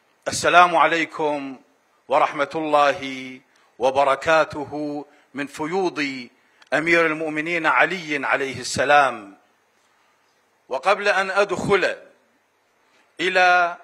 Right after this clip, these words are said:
إيجاز واف لا يخل في الوقت في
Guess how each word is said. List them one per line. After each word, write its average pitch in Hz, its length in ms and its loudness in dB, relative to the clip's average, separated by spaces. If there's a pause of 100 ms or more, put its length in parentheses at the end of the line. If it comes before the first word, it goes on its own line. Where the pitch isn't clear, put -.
(640)
إيجاز 196 540 4
واف 185 500 2 (680)
لا 156 160 2
يخل 156 840 -6 (600)
في - 100 -12
الوقت 170 460 -6 (1500)
في 185 600 -12